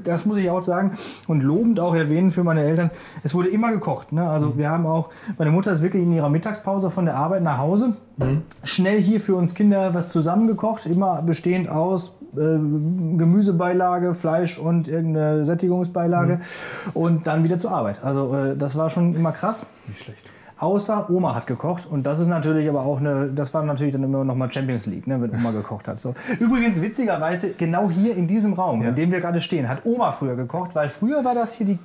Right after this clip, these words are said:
Speaker 1: Küche von meinen Großeltern. Äh,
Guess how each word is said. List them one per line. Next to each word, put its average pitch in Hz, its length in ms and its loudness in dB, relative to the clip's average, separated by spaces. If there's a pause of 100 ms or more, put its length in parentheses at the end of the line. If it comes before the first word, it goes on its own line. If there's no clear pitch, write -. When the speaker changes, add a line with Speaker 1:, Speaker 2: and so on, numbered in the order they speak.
(140)
Speaker 1:
Küche 202 320 -4
von 175 220 -2
meinen 160 180 0
Großeltern. 147 640 -2 (480)
Äh, 139 400 0